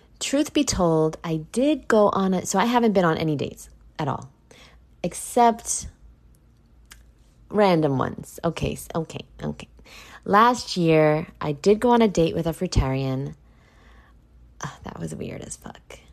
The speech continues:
We went to the beach, which is, like, the ideal first date, right? Like, that, I don't wanna go to restaurants. Ugh, I hate restaurants. I wanna open my own 'cause I hate all restaurants.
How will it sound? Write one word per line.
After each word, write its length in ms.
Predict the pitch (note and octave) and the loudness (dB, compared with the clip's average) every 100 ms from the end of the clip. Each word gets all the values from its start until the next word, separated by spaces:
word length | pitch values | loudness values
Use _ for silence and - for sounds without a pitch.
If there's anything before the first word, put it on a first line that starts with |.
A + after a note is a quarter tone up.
| - _ _ | -20 _ _
We 160 | E3 D#3+ | -6 -2
went 260 | F3 G#3 | 0 0
to 80 | A3 | 2
the 100 | G3+ | 2
beach, 640 | D3+ D3+ C3 - - - - - - | 0 -4 -4 -6 -10 -12 -16 -20 -14
which 180 | D3+ D#3 | -8 -6
is, 140 | C#3 | -2
like, 260 | C#3+ C#3 - | 0 -2 -6
the 220 | A2+ D#3 | -6 0
ideal 460 | D3+ D3 C#3+ E3 D#3 | 2 2 0 2 2
first 320 | C#3+ C#3 C3+ | 0 -4 -2
date, 240 | C3 G2 - | -4 -6 -6
right? 380 | B2 C3 D3 - - | -2 0 -2 -8 -12
Like, 260 | C3+ C#3 - | -10 -10 -14
that, 260 | - - - - - | -8 -8 -8 -16 -12
I 100 | D#3 | -6
don't 200 | E3+ - | -6 -4
wanna 240 | D3 C#3 | -4 -4
go 140 | C3 C3+ | -4 -4
to 80 | |
restaurants. 640 | C3 B2+ - - - - - | -4 -6 -8 -10 -12 -16 -14
Ugh, 240 | - D2 - - - _ _ | -6 -6 -6 -14 -20 _ _
I 40 | - | -6
hate 260 | - D#3+ | -2 -2
restaurants. 480 | - - - - - - - - | -4 -8 -12 -14 -18 -20 -20 -4
I 60 | D#3 | 2
wanna 140 | F3+ | 4
open 140 | F#3 | 4
my 140 | D#3+ C#3 | 2 2
own 300 | C#3 - - | 2 0 -10
'cause 140 | - C#3 | -12 -10
I 40 | |
hate 280 | B2+ C#3+ - | -2 -2 0
all 140 | C3+ C3 | -2 -2
restaurants. 400 | B2+ - - | -6 -10 -18